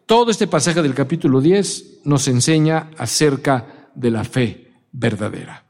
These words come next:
esencial para ti y para mí. Vamos a ver más características de una fe verdadera.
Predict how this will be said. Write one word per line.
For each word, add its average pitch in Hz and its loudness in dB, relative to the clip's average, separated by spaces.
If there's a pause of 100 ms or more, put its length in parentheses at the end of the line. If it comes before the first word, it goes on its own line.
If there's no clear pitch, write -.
(340)
esencial 151 0
para 131 -2
ti 131 0 (420)
y 143 -6
para 123 0
mí. 120 0 (200)
Vamos 262 2
a 202 0
ver 220 2
más 208 0
características 170 0
de 151 0
una 156 2
fe 156 0
verdadera. 165 -2